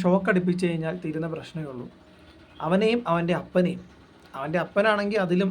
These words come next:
അവൻ്റെ അപ്പനാണോ ഇനി അവൻ്റെ ഐ ഡി ഉപയോഗിച്ച് ഇതൊക്കെ ചെയ്യുന്നതെന്നുള്ള കാര്യത്തിലും ഡൗട്ട് ഉണ്ട് കേട്ടോ. കാരണം അന്ന് ആ ഫോൺ വിളിച്ച സമയത്ത് അവൻ്റെ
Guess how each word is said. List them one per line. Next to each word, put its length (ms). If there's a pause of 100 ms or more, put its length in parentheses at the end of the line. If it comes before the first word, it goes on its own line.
അവൻ്റെ 260
അപ്പനാണോ 560
ഇനി 180
അവൻ്റെ 280
ഐ 100
ഡി 120
ഉപയോഗിച്ച് 320
ഇതൊക്കെ 260
ചെയ്യുന്നതെന്നുള്ള 500
കാര്യത്തിലും 340
ഡൗട്ട് 220
ഉണ്ട് 160
കേട്ടോ. 220
കാരണം 280 (680)
അന്ന് 260
ആ 100
ഫോൺ 240
വിളിച്ച 280
സമയത്ത് 340
അവൻ്റെ 180